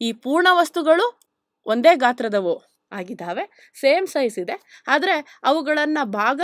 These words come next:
ಮಾಡಿದಾರಲ್ಲ ಸಮಭಾಗಗಳನ್ನಾಗಿ, ಅದು ಬೇರೆ ಬೇರೆ ಇದೆ. ಈ ಒಂದು ಪೂರ್ಣ ವಸ್ತುವನ್ನ ಏಳು ಸಮಭಾಗಗಳನ್ನಾಗಿ ಮಾಡಿದ್ದಾರೆ, ಆದ್ರೆ ಈ ಪೂರ್ಣ ವಸ್ತುವನ್ನ ನಾಲ್ಕು ಸಮಭಾಗಗಳನ್ನಾಗಿ ಮಾಡಿದ್ದಾರೆ. ಆದ್ರೆ ಇಲ್ಲಿ ನೀವು ಗಮನಿಸಬೇಕಾಗಿರುವಂತಹ ಒಂದು ಅಂಶ ಏನು ಅಂತ ಹೇಳಿದ್ರೆ ಇಲ್ಲಿ ಅಂಶ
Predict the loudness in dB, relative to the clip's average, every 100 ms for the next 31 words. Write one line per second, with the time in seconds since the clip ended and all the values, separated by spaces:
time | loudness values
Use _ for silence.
0 | 0 -2 -4 -4 -4 -4 -4 0 0 -2
1 | -8 -8 -4 -4 -4 -4 -4 -4 -4 -6
2 | -6 -6 -6 -10 -12 -2 0 2 4 2
3 | 0 -2 -2 -6 -12 _ _ 0 2 2
4 | -2 -2 -4 -2 -4 -6 -6 -6 -4 -2
5 | 0 -2 -4 -4 -4 -4 -6 -10 -10 -14
6 | -14 -14 -14 -6 -4 -4 -2 0 0 -2
7 | -4 -4 -6 -6 -8 -10 -8 -4 -4 -4
8 | -6 -8 -8 -6 -6 -6 -8 -10 -10 -12
9 | -12 -8 -8 -10 -20 _ -8 -6 -6 -6
10 | -8 -12 -20 -4 -2 0 0 0 0 -2
11 | -2 -2 -2 -2 -6 -4 -4 -6 -6 -6
12 | -4 -4 -2 -2 -2 -6 -8 -8 -12 -14
13 | -12 -10 -12 -16 -20 _ -2 0 0 -2
14 | -2 -2 -4